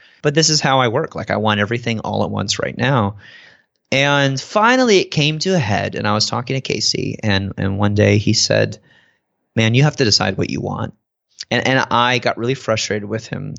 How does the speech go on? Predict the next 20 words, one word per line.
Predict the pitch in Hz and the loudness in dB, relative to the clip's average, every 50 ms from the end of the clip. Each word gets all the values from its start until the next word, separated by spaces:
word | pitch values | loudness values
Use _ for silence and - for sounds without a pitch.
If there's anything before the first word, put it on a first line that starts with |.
| - | -6
and | - 104 98 | -2 0 0
I | 95 95 | 0 0
called | 95 - - - 120 123 117 | -2 -4 0 2 2 2 2
him | 117 104 101 | 2 2 2
out. | 92 92 - - _ - | 0 -2 -4 -6 _ -6
I | |
said, | 107 - - - 101 - - - - - _ _ | -4 -4 -2 -2 -4 -4 -6 -12 -20 -20 _ _
"You | 131 147 | -2 -2
keep | 147 - 214 214 - | 0 0 -2 0 0
changing | - - 117 110 107 - 107 107 | 0 0 2 0 0 0 0 2
your | 107 110 | 2 2
advice. | 113 113 120 - - - - - - - | 0 0 0 -2 -2 0 -2 -2 -2 -2
You | 104 | 0
say, | 107 - 113 113 | 0 2 0 2
'Do | - 127 120 | 2 2 2
this | 104 127 139 190 - - - | 4 4 2 4 4 2 2
and | - 113 110 110 | 2 2 2 0
then | 110 113 | 0 0
do | 135 156 | -2 -2
that.' | 165 - - - - - - | 0 0 0 0 -2 -4 -4